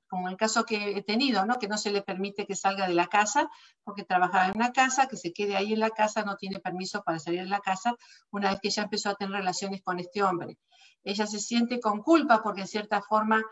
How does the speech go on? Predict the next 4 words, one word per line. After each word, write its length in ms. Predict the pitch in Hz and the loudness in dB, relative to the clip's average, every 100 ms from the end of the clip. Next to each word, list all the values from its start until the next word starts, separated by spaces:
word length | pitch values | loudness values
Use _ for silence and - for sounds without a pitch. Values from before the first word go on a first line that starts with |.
| _ _ | _ _
ha 220 | 202 208 | 6 6
aceptado 800 | 214 - 349 - 247 240 262 269 - _ - | 6 2 0 6 8 8 4 0 -14 _ -6
esa 240 | 220 220 | -2 0
situación, 760 | 214 196 185 - 294 247 262 | -2 -2 -2 0 4 6 6